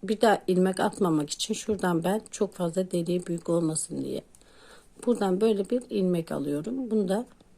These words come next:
düz örüyorum. Yani sırasını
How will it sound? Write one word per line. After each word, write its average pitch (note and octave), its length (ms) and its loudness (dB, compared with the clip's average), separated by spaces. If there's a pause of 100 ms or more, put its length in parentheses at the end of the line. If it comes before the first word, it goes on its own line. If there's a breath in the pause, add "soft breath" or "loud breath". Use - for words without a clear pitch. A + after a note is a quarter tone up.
(160)
düz F#3 220 2
örüyorum. D3 640 -2 (1300 loud breath)
Yani F#3 320 2
sırasını B3 760 8